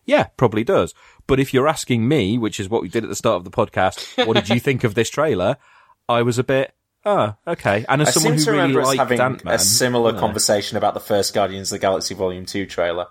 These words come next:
Speaker 2: I'm pretty sure.
Speaker 1: <laughs>
Speaker 2: They were
Speaker 1: Yeah,
Speaker 2: like,
Speaker 1: no, I
Speaker 2: "It's
Speaker 1: think, I think
Speaker 2: just,
Speaker 1: you're right. Yeah.
Speaker 2: it's just the same stuff," and
Speaker 1: And that
Speaker 2: yeah,
Speaker 1: turned
Speaker 2: it's
Speaker 1: out
Speaker 2: fine.
Speaker 1: pretty well, unless you're James or you.
Speaker 2: I, I, I honestly, I was, me and James were having this conversation,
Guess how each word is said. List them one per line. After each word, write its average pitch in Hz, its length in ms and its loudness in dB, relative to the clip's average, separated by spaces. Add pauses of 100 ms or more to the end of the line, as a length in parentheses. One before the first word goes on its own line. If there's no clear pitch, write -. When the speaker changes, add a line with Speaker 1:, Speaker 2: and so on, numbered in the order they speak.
(120)
Speaker 2:
I'm 104 80 -12
pretty 107 340 0
sure. 87 380 -2 (200)
Speaker 1:
<laughs> - 200 -14
Speaker 2:
They 208 200 -2 (440)
were 135 120 -8
Speaker 1:
Yeah, 147 140 2
Speaker 2:
like, 120 160 2
Speaker 1:
no, 180 140 2
I - 40 0
Speaker 2:
"It's - 100 0
Speaker 1:
think, 160 160 -2
I - 60 2
think 135 160 0
Speaker 2:
just, 110 60 -2
Speaker 1:
you're 127 100 0
right. 170 220 0 (300)
Yeah. 151 140 0
Speaker 2:
it's 151 60 -2
just 226 200 0
the 202 100 2
same 139 300 2
stuff," 127 500 0
and 107 360 -2 (460)
Speaker 1:
And 139 140 2
that 175 40 2
Speaker 2:
yeah, 185 120 4
Speaker 1:
turned 175 100 4
Speaker 2:
it's 160 100 0
Speaker 1:
out - 120 2
Speaker 2:
fine. 127 100 4
Speaker 1:
pretty 127 180 0
well, 113 160 2
unless 98 280 -2
you're 92 80 -6
James 92 500 -6
or 87 140 -4
you. 90 240 -2 (1400)
Speaker 2:
I, 302 160 -2
I, 190 280 -2 (160)
I 170 40 -8 (120)
honestly, 165 440 2
I 123 100 2
was, 131 240 -2
me 151 340 0
and 139 80 -2
James 131 220 0
were 117 60 2
having 113 140 2
this 104 120 -4
conversation, 98 680 -2